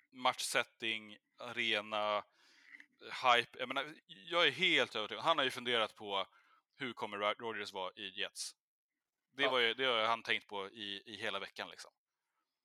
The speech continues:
Speaker 1: Och de har schemat, de har snackat om, och det ska göra så här och så här. Ja, okej. Och hur är Jets defense? Ja, det är också det. Mm, hur ska vi lura på det här? Så att, eh, att, eh, att möta upp, eh, ett Raiders som inte såg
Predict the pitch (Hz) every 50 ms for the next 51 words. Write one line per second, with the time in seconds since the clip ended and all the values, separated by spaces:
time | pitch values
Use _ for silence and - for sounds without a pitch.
0 | _ _ _ - 117 120 120 120 120 110 - - 127 123 120 120 113 113 113 113
1 | 110 - 113 107 107 101 - - 123 107 - - _ - 117 104 101 104 - -
2 | 113 110 110 107 104 104 104 104 104 107 104 107 107 107 107 104 104 - - 113
3 | 107 101 - 110 104 110 110 107 101 - - 98 98 98 95 92 92 98 110 120
4 | 123 120 - 104 92 92 110 117 117 117 127 127 123 120 120 120 120 117 113 117
5 | 117 - - - - 110 107 98 - 95 87 85 - - - 113 113 113 110 113
6 | 107 104 101 - - 104 95 92 87 - - 127 123 120 117 107 - - - 110
7 | 107 104 98 - 101 107 104 98 95 - - 98 90 92 90 87 _ _ _ _
8 | - - - - - - - - _ _ _ _ - - 113 107 - _ - 117
9 | 113 113 110 107 - 123 120 - _ - 127 120 113 113 113 113 110 - 113 -
10 | - - - 123 113 113 117 120 120 117 - 135 135 131 - - 123 123 117 117
11 | 113 - 131 123 113 113 113 110 - - - - - - - _ - 123 - 117
12 | 117 131 135 139 131 117 107 104 - - - 127 117 120 120 110 - 127 - -
13 | 117 110 107 107